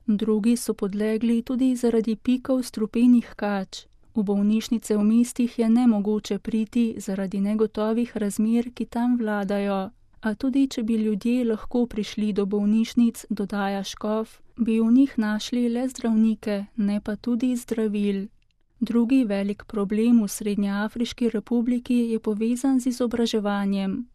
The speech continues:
Številni otroci in mladi nimajo več možnosti obiskovati šol.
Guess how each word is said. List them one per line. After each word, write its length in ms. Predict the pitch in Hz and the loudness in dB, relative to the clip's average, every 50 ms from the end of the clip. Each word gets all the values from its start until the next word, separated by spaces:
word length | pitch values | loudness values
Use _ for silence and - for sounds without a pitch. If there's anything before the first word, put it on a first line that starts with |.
| - - | -20 -20
Številni 640 | - - - - 220 202 202 208 214 208 208 208 208 | -18 -18 -8 -6 -4 -2 -2 0 0 0 2 0 0
otroci 560 | 202 202 - 226 220 208 220 226 226 - 254 233 214 | -2 -2 -4 -4 -2 -2 -2 -4 -4 -4 -2 -2 0
in 80 | 208 202 | 0 0
mladi 460 | 208 208 214 220 226 226 247 240 233 | 0 0 -2 -2 -2 -2 0 2 4
nimajo 480 | 226 254 269 262 262 226 214 208 202 | 4 6 6 6 6 4 0 -2 -2
več 260 | 190 202 202 - - - | -2 -4 -6 -4 -4 -2
možnosti 640 | 214 214 214 220 226 - 233 233 - - 247 233 | -2 0 0 0 2 2 2 2 0 -2 0 0
obiskovati 800 | 226 214 208 220 214 - - - 214 202 208 214 226 233 - 254 | 0 0 0 -2 -6 -8 -8 -6 -4 -2 -2 -2 -4 -4 -6 -6
šol. 480 | 233 - - 214 208 202 202 196 190 196 | -6 -6 -4 -2 -2 0 0 -2 -4 -6